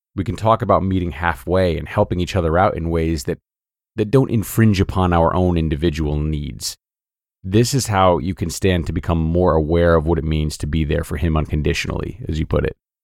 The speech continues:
from a practical standpoint, uh, which I know means a lot to you.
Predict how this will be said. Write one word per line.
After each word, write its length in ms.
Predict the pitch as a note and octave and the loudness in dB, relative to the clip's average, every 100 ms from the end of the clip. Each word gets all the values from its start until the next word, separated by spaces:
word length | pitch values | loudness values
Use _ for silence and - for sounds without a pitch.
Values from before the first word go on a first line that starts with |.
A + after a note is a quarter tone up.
| _ _ - | _ _ -4
from 140 | E2+ | -4
a 60 | D2 | -2
practical 540 | - F#2+ - - - | -2 -2 -2 -12 -12
standpoint, 580 | - E2+ - - - - _ _ _ _ _ _ | -8 -8 -8 -12 -14 -14 _ _ _ _ _ _
uh, 80 | D#2 | -6
which 220 | D2 D#2 | -4 2
I 80 | E2 | 2
know 200 | E2+ F2+ | 4 4
means 220 | D#2+ D2 | 4 0
a 60 | D#2+ | -2
lot 260 | C#2+ - - | -4 -6 -8
to 100 | |
you. 80 | - | -12